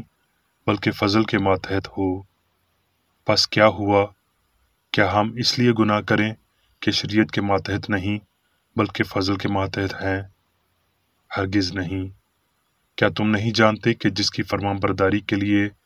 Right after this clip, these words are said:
اپنے آپ کو غلاموں کی طرح حوالے کر دیتے ہو، اسی کے غلام ہو جس کے فرمان بردار ہو؟ خواہ گناہ کے جس کا انجام موت ہے، خواہ فرمان برداری کے جس کا انجام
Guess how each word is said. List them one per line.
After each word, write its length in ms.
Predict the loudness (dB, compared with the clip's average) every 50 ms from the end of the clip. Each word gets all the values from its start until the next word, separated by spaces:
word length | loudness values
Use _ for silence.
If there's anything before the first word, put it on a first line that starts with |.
| _ _ _ _ _ _ _ _ _ _
اپنے 340 | -2 -2 -2 2 2 4 6
آپ 180 | 6 4 4 2
کو 120 | 2 2
غلاموں 480 | 2 4 2 2 4 4 2 2 -2 -2
کی 140 | -2 -4
طرح 220 | -2 0 2 2 2
حوالے 380 | 0 -2 -4 -2 -2 0 0
کر 180 | 0 0 -2 0
دیتے 320 | 0 -2 -2 -2 -2 -4
ہو، 240 | -4 -2 0 -2 -2 -2 -4 _ _ _ _ _ _ _ _ _ _ _ _ _ -4
اسی 280 | -4 -2 0 0 0 0
کے 120 | 0 -2
غلام 420 | -4 -2 0 0 0 0 0 -2 -4
ہو 180 | -2 -2 -2 -4 -6 -10 _ _ _ _ _ _ _ _ -8
جس 180 | -2 -2 -2 0
کے 100 | 0 -2
فرمان 320 | 0 0 0 0 0 -2 -2
بردار 320 | -4 -6 -4 -2 -2 -2 -2
ہو؟ 320 | -4 -6 -6 -4 -4 -4 -6 -10 _ _ _ _ _ _ _ _ _ _ _ _ _ _ _ _ _ _ _
خواہ 300 | -14 -8 -4 -2 0 0
گناہ 360 | -2 -2 -4 -2 0 2 2 0
کے 260 | 2 2 2 2 2 0 _ _ _ _ _ _ _ -6
جس 180 | -2 0 0 2
کا 120 | 4 4
انجام 480 | 2 2 2 -4 -4 0 2 2 2 2
موت 400 | 0 -2 -2 -2 -4 -4 -2 0
ہے، 180 | 0 0 0 0 -4 _ _ _ _ _ _ _ _ _ _ _
خواہ 220 | -10 -4 -4 -2
فرمان 360 | 0 0 0 0 0 -2 -4 -4
برداری 420 | -4 -4 -2 -2 -2 0 0 -2
کے 280 | -2 0 2 2 2 0 -4 _ _ _ _ _ _ _ _ _ _ -4
جس 180 | -2 -2 0 2
کا 140 | 2 2
انجام 520 | 2 2 0 -6 -2 0 2 2 2 0